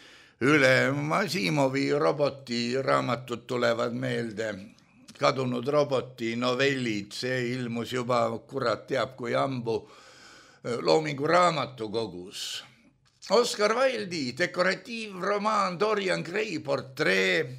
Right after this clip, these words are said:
tuli jutuks natukene, täna ma vist mainisin ainult pealkirja,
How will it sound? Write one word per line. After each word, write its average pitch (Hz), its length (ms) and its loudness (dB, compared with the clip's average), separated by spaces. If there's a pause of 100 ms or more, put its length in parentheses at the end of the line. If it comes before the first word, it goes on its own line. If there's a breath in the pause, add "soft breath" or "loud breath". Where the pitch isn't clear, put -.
(600)
tuli 175 260 0
jutuks 180 560 -2 (480)
natukene, 165 640 -2
täna 208 180 4
ma 185 140 4
vist 156 180 -8
mainisin 165 480 -4
ainult 156 320 -2
pealkirja, 151 680 2